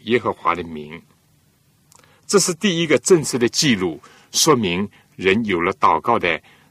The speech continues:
这个概念和举动。没有呼吸就会死亡。一个重生的基督徒一定要祷告，一定会祷告，一定想祷告。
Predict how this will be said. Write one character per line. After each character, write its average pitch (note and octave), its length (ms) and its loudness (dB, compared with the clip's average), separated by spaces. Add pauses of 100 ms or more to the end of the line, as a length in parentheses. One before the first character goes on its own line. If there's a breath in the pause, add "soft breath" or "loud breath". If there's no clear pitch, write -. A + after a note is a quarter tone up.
(160)
这 - 140 -4
个 E2 120 -2
概 A2 260 -6
念 E2+ 260 -8
和 F2+ 100 -8
举 D#2+ 280 -10
动。 D#2+ 220 -6 (1900)
没 G#2 140 -2
有 F#2 100 0
呼 G#2 220 -8
吸 G#2+ 240 -6
就 G2 160 -8
会 G2+ 100 -6
死 - 280 -6
亡。 D2+ 340 -6 (440 loud breath)
一 D3+ 100 2
个 C#3 80 4
重 C3+ 280 -4
生 F#3+ 220 0
的 A#2+ 220 0 (420 loud breath)
基 D3 180 -2
督 C3+ 140 2
徒 F2 320 -4 (140)
一 C#3 100 0
定 D3+ 220 -2
要 G2 120 -2
祷 D#2+ 220 0
告， F2 260 -2 (520)
一 C3+ 80 0
定 C3 200 -2
会 B3 340 0
祷 - 260 -12
告， - 280 -8 (260 soft breath)
一 E3 100 -4
定 D#3 200 -6
想 A2+ 440 0
祷 - 240 0
告。 - 240 -12